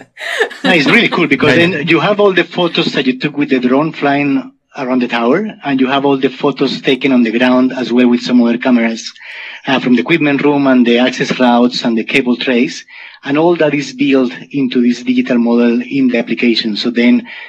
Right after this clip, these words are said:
Speaker 1: you can see it on your desktop, and then you can see everything,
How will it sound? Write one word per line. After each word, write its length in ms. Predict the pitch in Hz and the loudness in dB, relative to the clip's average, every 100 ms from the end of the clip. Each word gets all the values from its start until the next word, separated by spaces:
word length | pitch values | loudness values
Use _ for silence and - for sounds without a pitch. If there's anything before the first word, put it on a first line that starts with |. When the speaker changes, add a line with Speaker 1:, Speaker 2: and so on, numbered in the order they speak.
| - | -10
Speaker 1:
you 100 | - | -6
can 200 | 123 127 | 0 0
see 180 | 120 185 | 2 0
it 40 | 185 | 0
on 80 | |
your 100 | 147 135 | 2 2
desktop, 420 | 131 - 135 139 | 0 0 -2 2
and 120 | 123 | 2
then 100 | 120 | 2
you 120 | 117 | 2
can 200 | 120 123 | 2 0
see 280 | 110 139 127 | 0 0 2
everything, 520 | 120 120 127 123 110 | 2 2 2 2 0